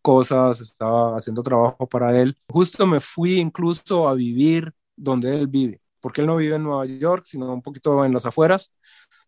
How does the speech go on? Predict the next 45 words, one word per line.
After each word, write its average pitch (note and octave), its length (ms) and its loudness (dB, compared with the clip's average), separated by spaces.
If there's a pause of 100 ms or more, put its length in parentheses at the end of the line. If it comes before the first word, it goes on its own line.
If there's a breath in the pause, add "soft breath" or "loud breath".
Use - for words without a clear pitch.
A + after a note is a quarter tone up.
(120)
Y A#2 160 -2
yo C3 100 4
me D3 140 2
fui, D#3+ 260 2
me C#3 320 0
arriendé B2 400 -2
un C#3 80 0
Airbnb D3 760 2
para C3 280 0
decir, C3+ 420 -6
"Bueno, C#3+ 340 -2 (120)
pa-, A#2+ 200 -4
a B2 80 -6
partir B2+ 380 -4
de C#3+ 80 2
ahora E3 420 6 (440)
me C3 180 -4
vengo C3+ 320 -4
todos D#3+ 180 0
los D#3+ 140 2
días D#3 440 -2
para C3 200 -4
tu B2 120 -8
estudio G3 600 2
y B2+ 200 -2
te, A2+ 220 -10
te, A2 200 -10
te G#2+ 100 -6
ayudo C3 380 6
en B2 40 2
lo A#2 120 -2
que - 100 -20
quieras A#2 240 -12
que A2+ 100 -20
te G#2+ 120 -16
ayude". C3+ 480 2
Llegué, A#2+ 500 4 (320)
a A#2+ 80 0
los A#2+ 260 -2
tres D#3 300 2
días, F3 640 4 (180)
el A#2 240 -8
señor C3 500 2
Donald C#3+ 440 2 (100)
Trump D3+ 340 2